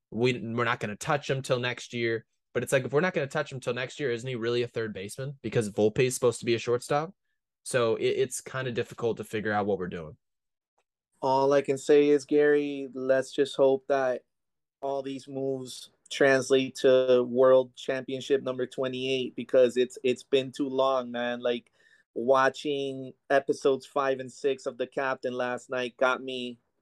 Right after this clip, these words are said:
Speaker 2: all types of emotional, being like, "Wow, dude, it's been that long, huh?" So
Speaker 1: Yeah.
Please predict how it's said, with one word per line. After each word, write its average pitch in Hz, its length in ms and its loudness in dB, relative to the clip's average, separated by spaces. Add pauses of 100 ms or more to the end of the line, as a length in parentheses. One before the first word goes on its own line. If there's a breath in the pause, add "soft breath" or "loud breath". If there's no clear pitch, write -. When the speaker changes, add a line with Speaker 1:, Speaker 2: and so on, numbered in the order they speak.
(120)
Speaker 2:
all 135 200 4
types 143 380 2
of 127 140 -2
emotional, 131 640 -2
being 131 340 0
like, 127 240 2
"Wow, 127 520 2
dude, 123 220 -2
it's 120 160 -4 (120)
been 135 300 -2
that 131 320 2
long, 123 440 0 (100)
huh?" 131 200 -4 (360 soft breath)
So 139 320 4
Speaker 1:
Yeah. - 120 -2